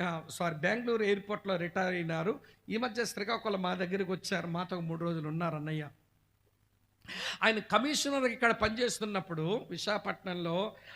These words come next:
అప్పుడు ఆయన పోర్ట్లో ఉండేవాడు. ఆయన ఒక సూట్ కేసు తీసుకుంటే, లక్షలు వచ్చే సూట్ కేసు తీసుకొని ఒక కంటైనర్ కానీ వదిలి రిలీజ్ చేస్తే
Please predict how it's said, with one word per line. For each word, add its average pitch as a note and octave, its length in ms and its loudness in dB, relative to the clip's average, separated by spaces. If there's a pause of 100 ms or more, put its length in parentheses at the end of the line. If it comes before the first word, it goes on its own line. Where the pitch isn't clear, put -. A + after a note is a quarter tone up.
(120)
అప్పుడు A#3 300 2
ఆయన G#3+ 180 4
పోర్ట్లో C4 480 4
ఉండేవాడు. G3+ 460 2 (280)
ఆయన C4 380 4
ఒక B3 240 4
సూట్ D#4 340 2
కేసు F#4 260 2
తీసుకుంటే, B3 480 -2
లక్షలు G#3+ 460 0
వచ్చే A#3 300 2
సూట్ G#3 280 -6
కేసు A#3 140 2
తీసుకొని F#3 600 -2 (240)
ఒక G#3 160 0
కంటైనర్ D4 640 4
కానీ C#4+ 200 4
వదిలి A#3 340 0
రిలీజ్ B3 380 2
చేస్తే F#3 540 4